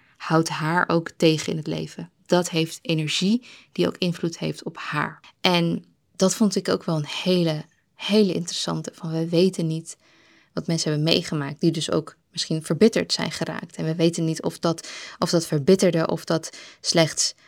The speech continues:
tien procent is van wat het eigenlijk had kunnen zijn, op basis van wat ze hebben meegemaakt, of dat het, eh, honderd procent is. Maar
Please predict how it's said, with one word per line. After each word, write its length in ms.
tien 180
procent 580
is 220
van 220
wat 160
het 140
eigenlijk 400
had 260
kunnen 320
zijn, 580
op 80
basis 300
van 120
wat 120
ze 80
hebben 200
meegemaakt, 800
of 200
dat 220
het, 280
eh, 120
honderd 360
procent 480
is. 340
Maar 500